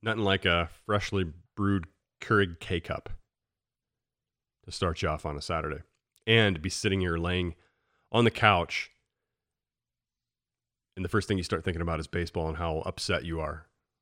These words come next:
that we are where we are when we had a chance to be so great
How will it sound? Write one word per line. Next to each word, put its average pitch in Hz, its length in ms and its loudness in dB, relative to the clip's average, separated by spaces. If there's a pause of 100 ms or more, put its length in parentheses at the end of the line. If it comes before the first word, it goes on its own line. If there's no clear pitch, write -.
(200)
that 85 400 0 (280)
we 95 200 -4
are 90 240 4
where 90 140 2
we 82 120 -2
are 82 300 2
when 87 160 -2
we 87 80 -2
had 92 120 -2
a 85 60 -4
chance 90 360 0
to - 60 -10
be 82 80 -8
so 87 300 -4
great 80 440 -8